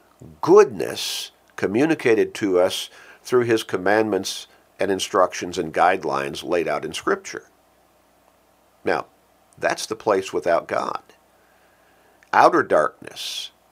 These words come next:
devoid of God's presence. And of course,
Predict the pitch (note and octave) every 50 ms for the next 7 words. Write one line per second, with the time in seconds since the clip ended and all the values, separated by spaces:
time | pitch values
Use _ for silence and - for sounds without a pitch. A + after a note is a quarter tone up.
0 | _ _ _ _ _ - F#2+ F#2 - B2+ D3 D#3+ A#2 C3+ C#3+ E3 E3+ C#3+ A#2 G2
1 | F2+ F2+ - E2+ G#2 G#2 G#2+ G#2 - - - - - C#3 C3+ C#3 A#2+ - - -
2 | - - - - - - - - _ _ _ _ _ _ _ _ _ _ _ _
3 | _ - - G#2 G#2 G2+ - - - A#2+ A#2+ A2 G#2 - - - -